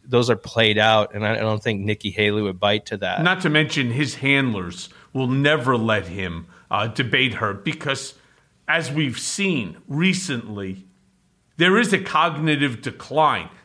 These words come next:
Speaker 2: that is taking place here. He could make fun of it all he wants. He could try to use the word in a proper sentence, which he's having a hard time even doing that. But the part that really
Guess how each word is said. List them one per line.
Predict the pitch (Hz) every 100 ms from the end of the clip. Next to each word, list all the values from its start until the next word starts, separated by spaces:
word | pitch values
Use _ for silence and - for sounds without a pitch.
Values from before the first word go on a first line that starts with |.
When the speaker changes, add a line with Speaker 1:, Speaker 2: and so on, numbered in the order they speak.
| -
Speaker 2:
that | 147 139
is | 117
taking | - 147 - 123
place | 123 143 123
here. | 110
He | 117 226
could | 233 190
make | 185 170
fun | - 165 165
of | 165 147
it | 139 - - -
all | 160 170 151
he | 156
wants. | 160 135 151 156 143
He | 131 147
could | 160 123
try | 139 151
to | 147 143
use | 139 165 175 -
the |
word | 156 147 156 156 156 - -
in | 143
a | 127
proper | - 143 151 156
sentence, | - - 151 147 143 143
which | 143 123
he's | 135 120
having | 123 143 143
a | 131
hard | 127 143 135
time | 123 143 139 135 - -
even | 165 147 147
doing | 127 151 143 131
that. | 131 135 117 - -
But | - 156 - - _ _ _ _ _ -
the |
part | 165 - 262 294 -
that | 226 165
really | 190 196 185 156 135 -